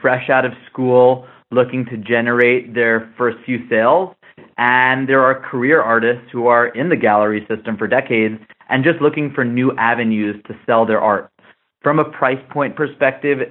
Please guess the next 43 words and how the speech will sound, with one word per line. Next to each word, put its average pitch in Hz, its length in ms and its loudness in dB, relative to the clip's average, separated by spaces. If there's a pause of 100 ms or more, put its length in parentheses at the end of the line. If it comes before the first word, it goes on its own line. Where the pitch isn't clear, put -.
(120)
generally 127 560 2
the 120 160 -4
artwork 117 560 0
that 110 140 0
is 107 120 -4
sold 113 200 -4
the 107 40 -4
most 107 480 -2
on 110 260 0
Indie 110 260 -4
Walls 123 420 4 (160)
is 107 140 -4 (100)
priced 110 380 0
between 107 440 -8
five 104 220 0
hundred 107 460 -4
and 107 120 -8
twenty 110 280 -4
thousand 107 320 0
dollars 101 340 0
per 107 80 -6
piece, 190 420 -2 (300)
though 120 140 4
there 120 260 0
are 120 240 2 (100)
some 113 240 -2
outliers 113 680 2
on 110 220 0
the 120 40 -4
more 127 240 2
expensive 131 580 -6 (100)
side. 143 400 2 (340)
This 185 200 2
is 175 120 -4
really 139 240 4
the 117 160 -2 (140)
caliber 117 540 2
and 104 240 -4
type 113 260 -4
of 107 180 -8
artist 110 300 0
and 107 100 -6
artwork 123 460 2